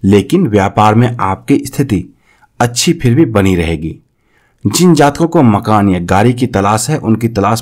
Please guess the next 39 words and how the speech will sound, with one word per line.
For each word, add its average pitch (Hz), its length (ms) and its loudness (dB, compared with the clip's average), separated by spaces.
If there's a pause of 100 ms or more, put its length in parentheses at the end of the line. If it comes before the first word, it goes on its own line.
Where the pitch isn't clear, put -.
(140)
पूरी 101 160 2
हो 92 180 -4
सकती 110 360 -4
है। 208 180 0 (580)
जो 156 220 0
जातक 185 300 -2
नौकरी 123 320 0
कर 143 240 -2
रहे 92 180 -4
हैं, 85 300 -10 (460)
उनके 165 340 2
लिए 156 180 2
भी 156 140 0
आज 104 320 -4
के - 100 -4
दिन 113 100 2
अच्छा 113 200 -6
रहने 98 300 0
वाला 80 240 -4
है। 76 180 -10 (600)
ऑफिस 135 360 0
में 170 120 4
कोई 151 220 2
नई 104 260 2
जिम्मेदारी 95 520 0
आपको 117 240 -4
दी 98 200 -2
जा 87 140 -2
सकती 78 380 -10
है। 87 200 -10 (760)
आपके 131 320 0
ट्रांसफर 131 480 -2
होने 117 260 4
के 113 120 -2
योग 107 240 2
भी 151 100 0
बन 101 280 -2
रहे 80 120 -6
हैं। 73 220 -10